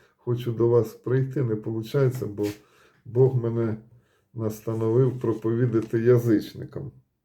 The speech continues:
Ну і на шістнадцятий вірш є, е,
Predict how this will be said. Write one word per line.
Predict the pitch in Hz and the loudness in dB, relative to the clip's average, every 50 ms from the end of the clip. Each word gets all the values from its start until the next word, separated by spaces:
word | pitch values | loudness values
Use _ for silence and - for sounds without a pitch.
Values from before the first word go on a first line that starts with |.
| _ _ _ | _ _ _
Ну | - 175 175 160 | -8 -4 -2 0
і | 143 | 2
на | 131 123 123 | 2 2 2
шістнадцятий | - - 147 131 - 143 143 139 127 127 - - 123 120 | 2 0 -2 -2 0 0 2 2 2 0 -2 -4 -4 -2
вірш | 120 143 156 151 - - - | 2 2 0 0 0 -6 -4
є, | 123 127 127 131 127 127 - - - _ _ _ _ _ _ _ _ _ _ _ _ - _ _ _ _ _ _ _ _ _ _ _ _ _ _ _ _ _ _ _ _ | 0 2 2 2 0 -4 -10 -12 -18 _ _ _ _ _ _ _ _ _ _ _ _ -20 _ _ _ _ _ _ _ _ _ _ _ _ _ _ _ _ _ _ _ _
е, | 127 | -16